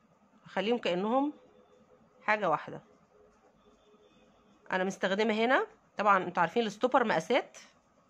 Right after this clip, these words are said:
اصغر او اول مقاس من الستوبر اللي هو مقاس رقم واحد،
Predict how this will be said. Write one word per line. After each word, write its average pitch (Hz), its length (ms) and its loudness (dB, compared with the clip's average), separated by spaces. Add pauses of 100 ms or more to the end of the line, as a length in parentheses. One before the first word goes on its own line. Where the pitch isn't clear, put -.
(1200)
اصغر 247 680 2
او 175 200 0
اول 247 380 2
مقاس 214 380 -2
من 233 100 0
الستوبر 240 480 -2
اللي 196 140 -4
هو 208 60 2
مقاس 208 320 -4
رقم 190 280 -4
واحد، - 240 -10